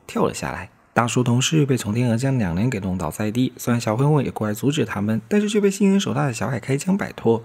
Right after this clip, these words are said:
三人回到基地后只能吃饭消气，但是很快他们就接到了新的任务。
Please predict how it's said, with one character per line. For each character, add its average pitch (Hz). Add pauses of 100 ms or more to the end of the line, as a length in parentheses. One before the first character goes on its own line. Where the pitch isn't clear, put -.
(100)
三 240
人 233
回 202
到 202
基 202
地 196
后 196
只 143
能 107
吃 185
饭 185
消 131
气， 180 (140)
但 110
是 110
很 92
快 123 (140)
他 -
们 220
就 226
接 214
到 208
了 160
新 220
的 165
任 104
务。 101